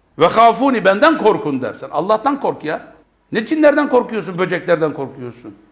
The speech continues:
Sen ondan altmış kat daha güçlüsün. Bakın ben espri olsun diye anlatmıyorum. Allah'a sığınırım burada sabah sabah dinin hükümlerini söylemeye çalışıyorum. Çocuklarınızı böyle saçma şeylerle korkutmayın.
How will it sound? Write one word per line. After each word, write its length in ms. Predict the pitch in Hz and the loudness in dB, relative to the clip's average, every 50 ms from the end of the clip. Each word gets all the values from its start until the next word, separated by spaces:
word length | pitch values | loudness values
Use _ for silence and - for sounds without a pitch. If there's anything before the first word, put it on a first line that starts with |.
| _ _ _ _ | _ _ _ _
Sen 180 | - 170 196 | -2 -2 0
ondan 240 | 226 240 240 247 254 | 0 2 2 2 2
altmış 320 | 254 254 254 254 311 233 | 2 0 0 -2 -6 -4
kat 200 | - 294 285 277 | -2 -4 -2 0
daha 120 | 285 277 294 | 2 0 2
güçlüsün. 580 | 269 277 247 - - 196 175 - - - 107 - - _ _ _ _ _ _ _ _ - | 0 -2 -6 -6 -8 -14 -14 -12 -12 -12 -14 -14 -16 _ _ _ _ _ _ _ _ -6
Bakın 340 | - - - 247 226 190 180 | -4 -2 -2 -4 -4 0 2
ben 300 | 220 226 220 220 - - - - _ _ - - | 2 2 0 -2 -8 -16 -20 -20 _ _ -6 -6
espri 360 | 160 160 - - 208 220 233 | -6 -6 -4 -4 0 2 4
olsun 360 | 226 220 208 - - 226 214 | 6 4 4 2 0 -2 0
diye 100 | 214 202 | 0 0
anlatmıyorum. 560 | 185 196 226 254 240 - 262 214 180 151 143 | 0 2 0 -2 -2 0 0 0 0 2 2
Allah'a 280 | 139 143 147 170 208 233 | 0 2 2 2 2 0
sığınırım 320 | 233 - 247 202 170 143 | 0 -2 -4 -2 -2 -2
burada 360 | 135 143 143 156 156 151 135 - - - _ _ _ - - | -2 -2 0 2 0 0 0 -6 -14 -20 _ _ _ -18 -12
sabah 300 | - - 139 151 165 160 | -6 -4 0 0 0 0
sabah 340 | 160 170 165 156 160 143 - - - - - - 117 107 110 117 117 110 | 0 0 0 0 0 -2 -2 -8 -18 -16 -16 -16 -16 -18 -20 -20 -14 -8
dinin 280 | 123 151 170 196 240 240 | -6 -4 -2 0 0 -2
hükümlerini 420 | 208 - - 196 202 214 226 285 | -2 -2 -4 -2 0 2 2 2
söylemeye 460 | - - 294 311 311 302 302 285 262 | 0 0 0 2 2 2 2 0 0
çalışıyorum. 720 | - 202 185 165 143 - 151 135 123 113 92 90 - _ _ _ _ _ _ | -2 -6 -8 -8 -8 -8 -6 -6 -6 -6 -8 -12 -16 _ _ _ _ _ _
Çocuklarınızı 680 | - - 190 196 220 220 - 240 233 240 233 220 226 208 | -2 0 0 0 0 0 2 2 2 2 -2 -4 0 2
böyle 160 | 220 220 214 | 2 2 2
saçma 360 | 214 - 202 202 196 226 214 | 2 -2 -4 -4 -4 -6 -6
şeylerle 420 | - - 220 220 196 220 202 175 | -4 -2 -2 -2 0 0 -2 -2
korkutmayın. 560 | - 170 170 165 - 247 - 202 165 131 104 | -2 -2 -4 -4 -4 -6 -4 -4 -6 -6 -6